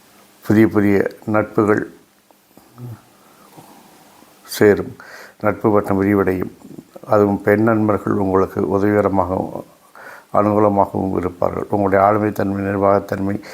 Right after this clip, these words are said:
வெளிச்சத்திற்கு வந்து வெற்றிகள் பெறும். எந்த காரியத்தை நீங்கள் துரிதமாக செயல்படுத்தி வெற்றி காண்பீர்கள்.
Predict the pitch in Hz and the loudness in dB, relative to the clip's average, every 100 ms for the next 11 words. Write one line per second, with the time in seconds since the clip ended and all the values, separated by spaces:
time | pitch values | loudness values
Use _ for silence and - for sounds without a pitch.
0 | - - _ 104 104 107 98 101 104 98 | -20 -20 _ 0 2 0 -2 0 0 2
1 | 98 95 104 104 95 92 - - - - | 0 0 -2 -2 -2 -4 -10 -16 -20 -20
2 | - _ 117 110 120 113 110 113 110 110 | -20 _ -2 0 0 2 2 2 0 -2
3 | 104 101 110 107 107 107 107 104 98 98 | 0 0 0 2 2 2 2 2 -2 2
4 | 98 95 98 95 104 95 90 85 90 90 | 0 2 0 0 -2 -2 -2 -4 -6 -6